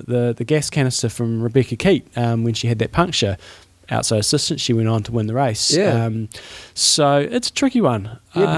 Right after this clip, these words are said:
Speaker 2: because that's the exact same situation, really, isn't it?
Speaker 1: That's exactly the same. Yeah, well, it's not exactly the same, but it's,
Speaker 2: But it's
Speaker 1: you're getting
Speaker 2: assistance
Speaker 1: outside
Speaker 2: from,
Speaker 1: assistance.
Speaker 2: yeah,
Speaker 1: Yeah.
Speaker 2: yeah. Where's the
Speaker 1: So,
Speaker 2: line, isn't it?
Speaker 1: hmm. Um, I totally agree with not getting outside assistance from,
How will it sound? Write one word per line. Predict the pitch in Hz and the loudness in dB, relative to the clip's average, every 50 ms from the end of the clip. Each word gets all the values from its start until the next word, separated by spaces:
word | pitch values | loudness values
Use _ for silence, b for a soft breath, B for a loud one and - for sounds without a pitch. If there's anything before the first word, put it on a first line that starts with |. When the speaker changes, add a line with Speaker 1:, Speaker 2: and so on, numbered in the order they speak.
| 160 | 0
Speaker 2:
because | 160 | -2
that's | 147 156 143 131 - | -2 -4 -4 -6 -6
the | - 120 117 - - - | -6 -8 -8 -8 -12 -14
exact | - - - - 131 131 - | -14 -4 0 0 0 0 0
same | - 110 107 | -4 -4 -4
situation, | - - - 135 - - - 110 110 107 | -6 -4 -2 -2 -2 -2 -2 -4 -2 0
really, | 117 165 170 139 120 | 2 2 2 2 2
isn't | 113 175 175 135 123 | 0 0 0 0 0
it? | 247 | 0
Speaker 1:
That's | - 190 127 - | 0 0 0 0
exactly | 123 120 151 196 214 - | 0 0 0 0 0 -2
the | 127 | -2
same. | - - 117 98 95 98 - - _ _ | -2 -2 -2 -4 -4 -8 -12 -18 _ _
Yeah, | - - | -6 -4
well, | - 135 139 | 0 0 0
it's | 127 120 | 2 2
not | 147 120 | 0 0
exactly | 107 101 123 110 107 - 107 | 0 0 -2 -2 -2 -4 -6
the | 92 | -2
same, | - 135 147 180 185 | 0 2 2 2 2
but | 151 127 | 2 0
it's, | 127 123 - - - - | 0 0 -2 -4 -4 -4
Speaker 2:
But | - - 156 | -2 0 0
it's | 147 127 131 | 0 2 2
Speaker 1:
you're | 139 139 | 2 4
getting | 135 143 139 | 4 4 4
Speaker 2:
assistance | 135 131 131 - - | 4 2 2 2 0
Speaker 1:
outside | - - 120 | 0 0 0
Speaker 2:
from, | 120 | -2
Speaker 1:
assistance. | 175 - 165 165 156 170 180 113 101 - | -4 -4 -2 0 2 2 2 0 0 -2
Speaker 2:
yeah, | - | -2
Speaker 1:
Yeah. | 156 135 | -2 -2
Speaker 2:
yeah. | 117 127 123 B B B B B B - | -2 -4 -8 B B B B B B 0
Where's | 156 170 | 0 2
the | 180 180 | 4 4
Speaker 1:
So, | 170 170 | 4 4
Speaker 2:
line, | 151 160 147 127 | 4 4 2 2
isn't | 131 143 139 139 123 | 0 0 0 -2 -4
it? | 113 - - | -6 -6 -8
Speaker 1:
hmm. | - 214 214 196 151 123 113 101 101 107 - - _ _ _ - - - - 208 | -6 -4 -2 0 0 0 0 -2 -6 -10 -16 -20 _ _ _ -18 -16 -12 -6 -2
Um, | 202 190 190 190 185 185 180 165 156 - _ _ _ _ _ - | 0 2 2 2 0 0 -4 -6 -8 -12 _ _ _ _ _ -8
I | - - | -6 -4
totally | - - 208 175 139 | 0 0 2 2 2
agree | 123 113 139 139 135 | 2 2 2 2 4
with | 131 123 | 2 2
not | 131 135 123 | 2 0 0
getting | 117 139 127 127 127 | 2 2 2 2 2
outside | 127 120 - - - 123 | 2 0 0 0 2 2
assistance | 120 117 - - 135 117 - - 123 - - - | 2 2 2 0 0 -2 -2 -2 -4 -2 -4 -4
from, | - - 135 127 123 120 120 117 117 117 120 117 | -4 -2 0 0 0 0 0 -2 -2 -4 -6 -8